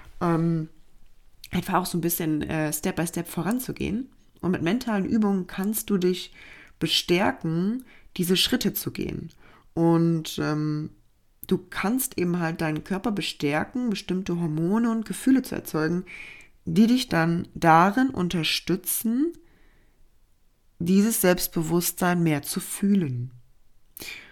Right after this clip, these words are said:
Und das können zum Beispiel Powerposen sein, Journaling, Sport, Glaubenssatzarbeit, Meditation, Yoga, Affirmation oder auch vor allen Dingen Mantren. Also Mantren können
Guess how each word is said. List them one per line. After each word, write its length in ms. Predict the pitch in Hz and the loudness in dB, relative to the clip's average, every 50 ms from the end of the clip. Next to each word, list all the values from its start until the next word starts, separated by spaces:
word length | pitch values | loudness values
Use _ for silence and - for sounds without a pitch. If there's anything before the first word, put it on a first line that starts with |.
| - - _ _ _ - | -20 -20 _ _ _ -4
Und 140 | - 180 165 | 0 2 2
das 200 | 170 170 - - | 2 2 2 0
können 220 | - 226 240 247 | 0 0 0 2
zum 140 | 233 - 208 | 2 2 2
Beispiel 800 | 175 165 156 160 160 156 - - - 156 147 147 151 - - - | 4 4 4 4 4 0 -4 -4 0 0 0 0 0 -2 -4 -4
Powerposen 760 | - - - 269 285 269 247 - - 214 214 202 202 190 180 | -2 2 6 6 8 6 6 4 2 2 2 2 2 0 0
sein, 340 | 185 180 175 175 170 180 180 | 0 0 2 2 0 0 0
Journaling, 680 | 208 220 220 226 220 214 208 196 196 196 190 190 190 | 0 0 2 2 2 2 2 2 2 0 0 -2 -2
Sport, 800 | 196 - - - - 208 202 202 202 202 202 202 - - - - | -4 -4 -4 -2 0 2 4 4 4 2 2 0 -4 -8 -6 -2
Glaubenssatzarbeit, 1300 | 175 175 175 196 214 220 208 196 - - 180 175 185 - - - 170 170 165 170 - - - 185 - | 0 2 2 2 2 2 2 0 0 -2 -2 -4 -4 -4 -2 0 0 0 0 0 0 -2 -2 -2 0
Meditation, 1120 | 180 196 220 240 226 214 - 214 202 208 - - - - 202 190 180 180 175 175 180 180 | 0 2 2 2 2 0 0 -2 -2 -2 -4 -4 -2 0 2 2 2 0 0 0 0 0
Yoga, 720 | 180 180 175 175 185 196 196 196 185 175 175 170 170 170 175 - - - - - - - - - - - - _ | 0 0 2 2 4 4 4 4 2 4 4 4 2 0 -2 -6 -12 -20 -20 -20 -20 -20 -20 -20 -20 -20 2 _
Affirmation 1080 | - 254 269 - 277 226 214 196 190 - - - - - 202 185 185 185 185 185 180 180 | 8 8 8 6 2 4 4 4 4 2 0 0 0 2 2 2 2 2 2 0 0 0
oder 340 | - - 214 220 208 - - | 0 2 4 4 4 4 4
auch 100 | 170 170 | 4 2
vor 220 | - - 180 - | 0 -4 -4 -2
allen 420 | - - 202 196 190 180 170 160 156 | 0 2 4 4 4 2 2 0 0
Dingen 300 | 165 160 165 165 165 170 | 0 0 0 2 2 4
Mantren. 800 | 170 170 190 226 226 - - - - - 52 52 - - - - - - - - - - - - - - - - | 4 4 2 2 -2 -4 -6 -8 -6 -6 -6 -6 -6 -10 -12 -14 -20 -20 -20 -20 -20 -20 -18 -18 -16 -18 -12 -6
Also 240 | - 160 156 165 170 | -2 0 2 4 4
Mantren 920 | 170 170 175 175 180 175 180 208 247 262 262 - - - 190 185 180 170 | 4 4 6 6 8 6 6 6 4 2 0 -2 -2 -2 -2 0 -2 -4
können 540 | - - - 175 165 165 175 180 170 170 | -4 -2 -2 0 2 2 2 2 0 -2